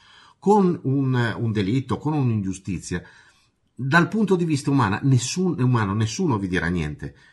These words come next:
ma dal punto di vista delle leggi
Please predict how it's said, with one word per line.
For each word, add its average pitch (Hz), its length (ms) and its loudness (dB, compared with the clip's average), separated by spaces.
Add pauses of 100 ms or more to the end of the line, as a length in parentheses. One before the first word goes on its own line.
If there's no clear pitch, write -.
(220)
ma 113 260 0
dal 120 180 2
punto 196 300 -2
di 113 100 0
vista 131 280 0
delle 95 200 0
leggi 104 560 -4